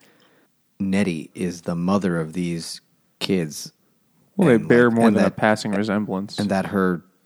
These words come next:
Speaker 1: husband had, like, had an affair. She's like, "No, we met, like, after these kids existed."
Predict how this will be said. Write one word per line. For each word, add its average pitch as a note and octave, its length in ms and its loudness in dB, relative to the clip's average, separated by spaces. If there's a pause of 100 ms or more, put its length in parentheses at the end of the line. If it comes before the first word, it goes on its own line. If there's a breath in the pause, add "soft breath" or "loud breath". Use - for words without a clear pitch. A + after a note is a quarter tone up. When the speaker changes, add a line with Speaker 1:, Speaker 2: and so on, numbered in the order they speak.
(100)
Speaker 1:
husband G2 560 0
had, F2 400 -6
like, E2 240 -6
had F2 160 -4
an - 100 -8
affair. A#2+ 400 -2
She's E3 140 -10
like, - 160 -6
"No, D3+ 400 2
we D3 160 0
met, C3+ 340 0 (500)
like, A2 240 -2
after A2 340 -2
these A2+ 180 -2
kids B2 180 -2
existed." G#2 480 0